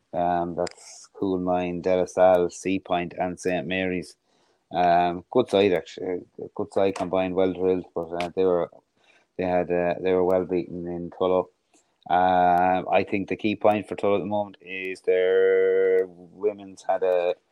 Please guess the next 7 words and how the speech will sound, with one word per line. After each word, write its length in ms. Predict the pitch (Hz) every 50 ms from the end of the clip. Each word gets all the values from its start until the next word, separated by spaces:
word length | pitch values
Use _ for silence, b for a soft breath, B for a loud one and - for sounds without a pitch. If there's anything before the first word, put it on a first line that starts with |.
| _ _ _ _ _ _ -
a 80 | 95
really, 460 | 95 98 107 107 107 104 98 90 87 92
a 140 | - -
tight 300 | - - - 104 104 98 98
win 240 | 95 101 104 104 98 - -
over 600 | 104 104 101 98 92 - 95 90 92 92 92 90 - _
Blackrock. 540 | - 104 98 95 - - 98 98 95 95 -